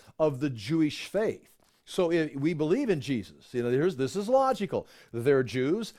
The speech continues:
Their prophesied Messiah came to save them. Okay, he's here. And now we're gonna offer it to the world. Would you like to accept Jesus Christ?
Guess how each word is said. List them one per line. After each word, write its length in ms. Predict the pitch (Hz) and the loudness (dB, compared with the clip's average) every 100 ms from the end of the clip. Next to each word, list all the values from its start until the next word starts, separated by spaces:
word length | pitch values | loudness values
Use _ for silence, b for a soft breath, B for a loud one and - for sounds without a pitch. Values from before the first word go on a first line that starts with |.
| b | b
Their 280 | - 113 139 | -14 2 2
prophesied 600 | 123 147 135 156 156 143 | 2 2 0 2 2 2
Messiah 400 | 135 - 143 117 | 0 -2 0 0
came 340 | - - 147 151 | -2 -4 -4 -4
to 100 | 165 | -6
save 400 | - 131 127 117 | -2 0 0 0
them. 260 | 185 262 - _ _ - | -2 -2 -8 _ _ -2
Okay, 420 | 120 - 135 190 | -2 2 4 4
he's 240 | 156 147 | 0 -2
here. 260 | 156 175 208 B B - | 0 0 0 B B -6
And 160 | 135 | 0
now 200 | 139 160 | 4 6
we're 100 | 202 | 6
gonna 160 | 196 196 | 4 2
offer 380 | 170 180 175 196 | 4 4 4 0
it 100 | - | 0
to 120 | 196 | -2
the 100 | 214 | 0
world. 400 | 190 135 95 95 _ _ _ _ _ - | 4 2 0 -8 _ _ _ _ _ -6
Would 180 | 135 | -4
you 80 | 127 | 2
like 200 | 170 165 | 4 4
to 60 | 175 | 2
accept 320 | - 180 156 | 0 0 0
Jesus 360 | 139 175 165 - | -2 -4 -6 -4
Christ? 440 | 196 175 98 - | -2 -2 -4 -12